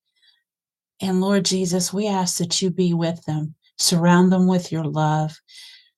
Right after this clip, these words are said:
instill the Holy Spirit in them, fill them with the power to do your will in all things. And Lord, I pray for Ron,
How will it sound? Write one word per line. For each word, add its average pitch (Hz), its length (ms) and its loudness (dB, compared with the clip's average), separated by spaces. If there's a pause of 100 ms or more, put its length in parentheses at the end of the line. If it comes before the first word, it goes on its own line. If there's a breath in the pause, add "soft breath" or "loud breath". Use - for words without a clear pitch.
(640)
instill 190 580 2
the 180 80 4
Holy 180 300 2
Spirit 165 360 -4
in 165 200 -2
them, 160 220 -2
fill 180 280 0
them 175 200 2
with 170 180 0
the - 80 -4
power 170 560 -2
to 160 200 -8
do 160 480 -2 (600 loud breath)
your 175 360 2
will 151 520 -2 (600)
in 180 200 4
all 175 320 2
things. 151 760 -4 (840 soft breath)
And 175 140 4
Lord, 170 220 4
I 170 260 4
pray 180 380 0
for 170 300 -4
Ron, 165 640 2